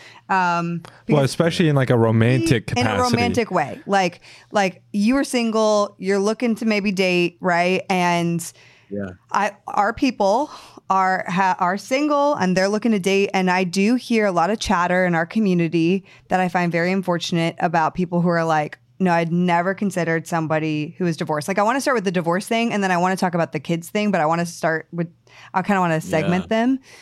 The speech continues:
Speaker 1: Um,
Speaker 3: Yeah.
Speaker 1: so, yeah, did you have any preconceived ideas about that?
Speaker 3: Oh, man. Um, so I'm gonna answer this question a few ways. Yes and no. Um, I was on stage at the time a lot,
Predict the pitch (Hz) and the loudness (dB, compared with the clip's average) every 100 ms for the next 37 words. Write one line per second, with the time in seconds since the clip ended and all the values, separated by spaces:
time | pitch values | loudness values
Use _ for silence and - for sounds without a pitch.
0 | - - 208 202 185 180 175 160 123 90 | -20 -6 0 2 2 2 2 0 -4 -8
1 | 85 - _ - _ - 226 202 208 175 | -10 -16 _ -20 _ -2 0 2 0 -2
2 | 175 226 220 214 208 202 196 180 180 175 | -2 -2 0 0 0 -2 -6 -4 -4 -6
3 | 160 156 151 196 175 151 - - - - | -4 -4 -2 -2 0 -4 -6 -8 -8 -14
4 | - _ _ _ _ _ _ _ _ - | -20 _ _ _ _ _ _ _ _ -20
5 | - - - _ _ _ _ - 139 151 | -20 -20 -20 _ _ _ _ -4 0 0
6 | 131 107 110 123 117 101 95 - 110 - | 0 0 0 0 -2 -4 -8 -14 -16 -4
7 | 113 107 104 98 98 - - - _ _ | -2 0 0 -2 -4 -10 -20 -20 _ _
8 | _ - 147 135 151 127 127 117 - 120 | _ -4 0 0 0 -2 -4 -6 -4 -4
9 | 110 120 98 - 95 113 92 87 82 87 | -2 -2 -4 -6 -4 -2 -2 -4 -6 -2
10 | 131 170 - 107 95 92 98 135 156 _ | 0 0 0 0 0 0 0 -2 -8 _
11 | _ _ _ _ _ _ _ _ 104 104 | _ _ _ _ _ _ _ _ -2 0
12 | 101 98 92 92 90 90 _ _ _ _ | 0 -2 -4 -4 -8 -12 _ _ _ _
13 | _ _ _ _ _ 117 147 151 131 104 | _ _ _ _ _ -4 -2 0 -2 -2
14 | 110 98 117 127 127 117 131 139 156 156 | -2 0 0 -2 -2 -6 -4 -4 -8 -8
15 | 90 85 107 139 | -6 -2 -4 -6